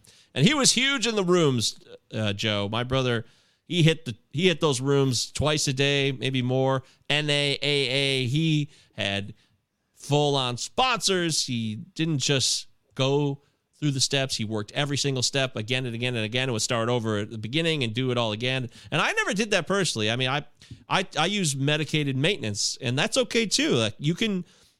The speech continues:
because the success rate of twelve-step programs is actually super low when you would look at the success rate. It's, it's horribly low, but it still serves a purpose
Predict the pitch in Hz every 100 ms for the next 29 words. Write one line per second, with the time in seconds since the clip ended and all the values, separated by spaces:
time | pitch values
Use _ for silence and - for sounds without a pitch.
0 | _ _ _ _ _ 190 262 - - -
1 | - 240 - 381 - 277 294 269 - 226
2 | 226 175 - 220 233 196 202 175 175 170
3 | 156 151 185 196 - 143 - - - 285
4 | - 143 107 110 127 151 185 _ _ _
5 | 123 123 131 151 139 107 - - 143 120
6 | 107 135 139 - 151 - - 170 156 139
7 | 123 107 110 117 143 - - - 220 -
8 | 147 247 247 - 226 165 - 214 220 139
9 | -